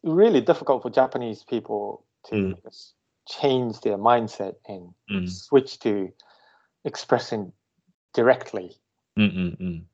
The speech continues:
Speaker 1: when they communicate in English.
Speaker 2: Mm.
Speaker 1: Um, you, you have to do it every day.
Speaker 2: Mm.
Speaker 1: Like, practice every day
Speaker 2: Mm.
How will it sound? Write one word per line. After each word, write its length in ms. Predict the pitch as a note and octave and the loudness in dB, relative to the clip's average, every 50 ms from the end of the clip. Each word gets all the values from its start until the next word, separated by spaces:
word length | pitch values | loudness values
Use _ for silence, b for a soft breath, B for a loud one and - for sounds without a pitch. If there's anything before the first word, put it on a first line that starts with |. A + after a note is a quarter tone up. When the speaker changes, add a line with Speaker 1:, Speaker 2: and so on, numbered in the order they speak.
| _ _ _ _ _ _ _ _ - | _ _ _ _ _ _ _ _ -4
Speaker 1:
when 220 | A#2 B2 A#2+ A2+ | -4 -4 -2 0
they 360 | A2 A2 G#2+ G#2 G2 F#2+ F#2+ _ _ _ _ _ _ _ _ _ _ _ _ _ _ _ _ _ _ _ _ - | 2 4 4 2 2 -2 -8 _ _ _ _ _ _ _ _ _ _ _ _ _ _ _ _ _ _ _ _ -14
communicate 560 | - - A#2+ A2+ A2 G#2 F#2+ - G2 F#2 F2 - | -8 -6 -4 -2 -2 -4 -4 -6 -6 -8 -8 -8
in 120 | - F#2+ | -10 -10
English. 300 | F#2+ F#2 F#2 F2+ F#2 - - - - _ _ _ _ _ _ _ - - | -10 -10 -10 -14 -14 -16 -20 -20 -20 _ _ _ _ _ _ _ -2 0
Speaker 2:
Mm. 440 | G2 F#2+ F2+ F2+ F2 F2 F2+ F2 F2+ _ _ _ _ - | 0 2 0 -2 -4 -8 -14 -18 -20 _ _ _ _ 2
Speaker 1:
Um, 1300 | A#2+ A2 A2 A2 A2 G#2+ G#2+ G#2+ G#2+ G#2+ G#2+ G#2+ G#2+ G#2+ G#2 G#2 G#2 G#2 G#2 G#2 G#2 G#2 - - - - - - | 4 6 6 8 8 6 6 6 6 6 6 4 4 4 2 2 0 -2 -4 -6 -10 -12 -14 -16 -18 -16 -14 -10
you, 240 | - B2 B2+ D3 F#3 | -6 0 2 2 2
you 360 | A#3+ E3+ D#3 E3 G3 A#3 B3 | 2 2 2 6 8 8 8
have 240 | A3+ - - A2 - - | 8 8 6 6 6 4
to 100 | E3+ D3+ | -2 0
do 280 | - - C#3 C#3 C3 | 4 6 8 10 10
it 440 | B2 A#2+ A#2+ - _ - - - - _ _ _ _ _ _ - - | 8 8 6 0 _ -20 -20 -20 -20 _ _ _ _ _ _ -4 -4
every 340 | C#3+ A#2+ A2 A2 G#2+ G2+ F#2+ | -4 -4 -2 -4 -4 -2 0
day. 260 | A#2+ A2 G2 F2+ F2 - _ _ _ _ _ _ _ _ _ _ - - | 0 -2 -2 -2 -6 -12 _ _ _ _ _ _ _ _ _ _ -4 -2
Speaker 2:
Mm. 300 | G2+ F#2+ F2 E2+ E2+ F2 _ _ _ _ _ _ _ _ _ - - | -2 -2 -2 -4 -8 -14 _ _ _ _ _ _ _ _ _ -8 -6
Speaker 1:
Like, 160 | A2 - - - _ - | -6 -6 -8 -14 _ 2
practice 440 | - F#3 E3+ - - D3+ - - - - | 4 4 4 4 -2 -8 -8 -8 -4 -2
every 280 | C3 A2+ A2 A#2 G#2+ F#2+ | -2 -2 0 -2 -4 -2
day 260 | G2+ F#2+ F#2 F#2 - _ _ _ _ _ _ _ _ _ _ - | -2 -4 -6 -6 -10 _ _ _ _ _ _ _ _ _ _ -4
Speaker 2:
Mm. 220 | A#2 G#2 F#2 F2+ | -2 -2 -2 -2